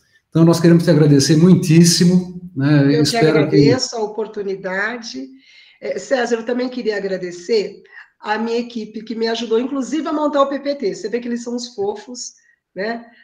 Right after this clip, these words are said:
Speaker 2: A Carmen Palmeira, que deve estar nos acompanhando, ao P C N P Alfonso e Oswaldo. E agradecer a todos vocês, parabenizar mais uma vez os secretários do Alto do Tietê, essa iniciativa desse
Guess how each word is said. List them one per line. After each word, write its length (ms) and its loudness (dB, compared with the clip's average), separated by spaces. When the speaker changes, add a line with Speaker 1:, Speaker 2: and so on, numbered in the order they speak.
Speaker 2:
A 80 -14
Carmen 440 -6
Palmeira, 520 -4
que 120 -10
deve 220 -8
estar 160 -12
nos 460 -12
acompanhando, 1080 -8
ao 600 -4
P 140 -2
C 160 -8
N 140 -8
P 420 -4
Alfonso 840 -6
e 100 -8
Oswaldo. 720 -8
E 80 -6
agradecer 500 -4
a 80 -10
todos 260 -12
vocês, 840 -8
parabenizar 720 -6
mais 320 -4
uma 140 -10
vez 200 -4
os 100 -12
secretários 880 -12
do 100 -12
Alto 220 -10
do 120 -18
Tietê, 640 -8
essa 240 -10
iniciativa 800 -10
desse 320 -8